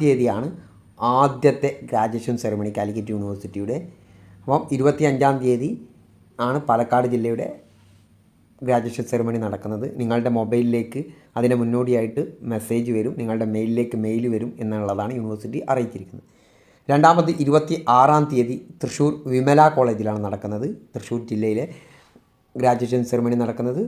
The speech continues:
തൃശ്ശൂർ വിമല കോളേജിൽ ഇരുപത്തി ആറാം തീയതി. വയനാട് ജില്ലയിലെ ഗ്രാജുവേഷൻ സെറിമണി നടക്കുന്നത് പഴശ്ശിരാജ കോളേജ് പുൽപ്പള്ളിയിലാണ്. ഇരുപത്തി എട്ട് ആറ് രണ്ടായിരത്തി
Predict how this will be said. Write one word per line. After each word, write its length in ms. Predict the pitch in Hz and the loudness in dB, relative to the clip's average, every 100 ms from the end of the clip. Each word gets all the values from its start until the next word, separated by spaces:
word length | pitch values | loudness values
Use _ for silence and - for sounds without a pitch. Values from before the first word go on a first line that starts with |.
| - | -4
തൃശ്ശൂർ 260 | 117 - 139 - | -6 -2 -4 -2
വിമല 240 | 123 120 135 143 | -2 0 0 0
കോളേജിൽ 300 | 117 107 110 165 - | -2 -2 -4 -8 -6
ഇരുപത്തി 320 | 113 120 120 131 - 110 | -4 -4 -4 -10 0 2
ആറാം 260 | 113 117 104 | 2 0 -4
തീയതി. 260 | 95 95 135 - - _ _ _ _ - | -6 -4 -6 -8 -18 _ _ _ _ 4
വയനാട് 320 | 139 160 175 175 | 6 8 8 8
ജില്ലയിലെ 360 | 160 156 147 147 - - 143 | 6 6 6 4 0 -12 2
ഗ്രാജുവേഷൻ 400 | 135 135 127 135 131 | 6 6 4 -2 0
സെറിമണി 280 | 127 127 123 | 2 2 0
നടക്കുന്നത് 420 | 117 113 113 120 123 - _ _ _ _ _ _ - | -2 -4 -4 -4 -8 -14 _ _ _ _ _ _ 6
പഴശ്ശിരാജ 500 | 135 135 151 151 143 135 | 6 6 8 8 8 4
കോളേജ് 360 | 120 117 113 139 - - | 2 2 0 -8 -8 -2
പുൽപ്പള്ളിയിലാണ്. 720 | 123 120 131 123 113 101 127 - | -2 0 0 2 2 -2 -6 -8
ഇരുപത്തി 340 | 120 123 123 135 - 123 | -2 -2 -2 -10 -8 -8
എട്ട് 240 | - 143 147 147 117 | -2 -2 0 0 2
ആറ് 180 | 113 113 | 2 0
രണ്ടായിരത്തി 480 | 110 107 110 107 107 | -2 0 0 -2 -6